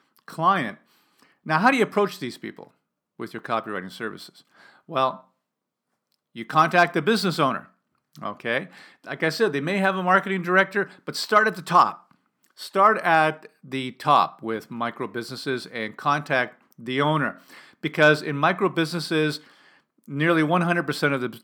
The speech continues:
of the decisions, spending decisions, are made at the top by the business owner. So start there. When you approach them,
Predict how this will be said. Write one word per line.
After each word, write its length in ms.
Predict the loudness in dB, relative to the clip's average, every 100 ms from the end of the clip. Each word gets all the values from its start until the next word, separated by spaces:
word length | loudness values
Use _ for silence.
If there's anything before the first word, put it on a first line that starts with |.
| -6
of 200 | -6 -4
the 80 | -6
decisions, 680 | -2 0 0 0 -4 -8 _
spending 420 | -12 -2 -2 0
decisions, 460 | -4 -4 -4 -4 -6
are 120 | -6
made 440 | -4 -4 -2 -4 -2
at 260 | -2 -2
the 80 | -10
top 460 | -2 -2 -2 -8 _ _ _ _ _ -20 _
by 300 | -2 2 2
the 80 | 0
business 420 | -8 -10 -10 -8
owner. 220 | -6 -8
So 140 | -10 -16
start 400 | -4 0 0 -2
there. 260 | -6 -6 -10 -20 -20 _ _ _ _ _ _ -10
When 260 | -6 -2
you 180 | 0 0
approach 480 | -2 4 4 4 0
them, 380 | -2 -2 -4